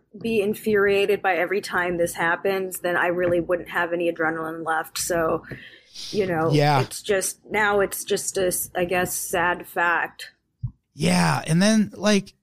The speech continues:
Speaker 2: you gotta understand your case isn't that strong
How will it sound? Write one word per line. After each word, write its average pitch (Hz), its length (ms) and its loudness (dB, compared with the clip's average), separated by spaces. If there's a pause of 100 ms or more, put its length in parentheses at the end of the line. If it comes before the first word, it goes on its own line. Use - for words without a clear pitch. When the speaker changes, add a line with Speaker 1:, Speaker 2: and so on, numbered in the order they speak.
(100)
Speaker 2:
you 226 160 -4
gotta 262 280 4
understand 175 600 4
your 151 80 2
case 185 400 0
isn't 165 440 0
that 147 260 2
strong 151 800 4